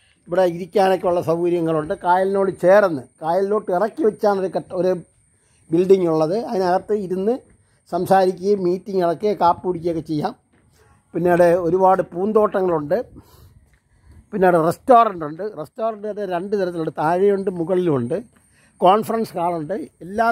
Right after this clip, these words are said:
തരത്തിലുള്ള കോൺഫറൻസുകളും നടത്താനുള്ള സംവിധാനമുണ്ട്. റൂംസ് ഒരുപാടുണ്ട്, ട്വൻറ്റി ഫൈവ് റൂംസ് ഉണ്ട്, ട്വൻറ്റി നയൻ റൂംസ് ഉണ്ട്. അപ്പം ഞങ്ങൾ ആവശ്യത്തിന് ട്വൻറ്റി ഫൈവ് റൂംസ് ഇന്ന് ബുക്ക് ചെയ്തിട്ടുണ്ട്. അപ്പോൾ ഇന്ന് വൈകുന്നേരം ഇവിടെ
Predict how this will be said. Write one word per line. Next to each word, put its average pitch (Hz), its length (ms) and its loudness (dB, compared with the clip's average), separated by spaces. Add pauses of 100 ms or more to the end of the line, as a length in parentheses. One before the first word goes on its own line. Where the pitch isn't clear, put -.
തരത്തിലുള്ള 196 480 -4 (160)
കോൺഫറൻസുകളും 185 800 -8
നടത്താനുള്ള 175 520 -6
സംവിധാനമുണ്ട്. 170 600 -2 (560)
റൂംസ് 220 340 2
ഒരുപാടുണ്ട്, 175 420 0 (120)
ട്വൻറ്റി 214 360 -2
ഫൈവ് 220 240 2
റൂംസ് 185 300 -6
ഉണ്ട്, 151 160 -6 (560)
ട്വൻറ്റി 220 280 2 (100)
നയൻ 254 180 2 (100)
റൂംസ് 180 300 -6
ഉണ്ട്. 135 160 -12 (560)
അപ്പം 175 240 -12
ഞങ്ങൾ 190 200 0 (120)
ആവശ്യത്തിന് 220 480 -6
ട്വൻറ്റി 208 320 -10
ഫൈവ് 233 180 -4
റൂംസ് 214 240 -6
ഇന്ന് 190 160 -6
ബുക്ക് 170 220 -8
ചെയ്തിട്ടുണ്ട്. 156 440 0 (1500)
അപ്പോൾ 196 140 2 (120)
ഇന്ന് 220 200 0 (380)
വൈകുന്നേരം 202 540 -2
ഇവിടെ 190 140 -2